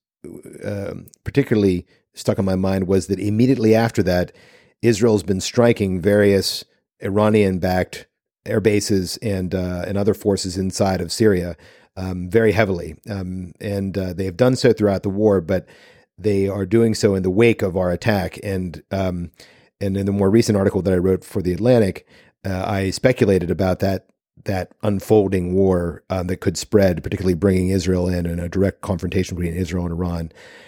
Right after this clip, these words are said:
And I think that those images helped me realize that we're closer to that than I first thought,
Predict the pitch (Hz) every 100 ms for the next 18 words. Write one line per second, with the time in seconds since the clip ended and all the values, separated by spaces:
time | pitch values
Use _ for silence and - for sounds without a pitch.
0 | - 101 98 - 131 120 - - - 92
1 | 101 113 117 - 104 113 107 113 117 85
2 | 90 85 - - _ _ _ _ - 113
3 | 98 104 95 104 101 92 92 98 92 90
4 | - 110 - 95 87 95 90 - 92 92
5 | 90 87 85 _ _ - 92 - - -
6 | _ _ - 95 69 -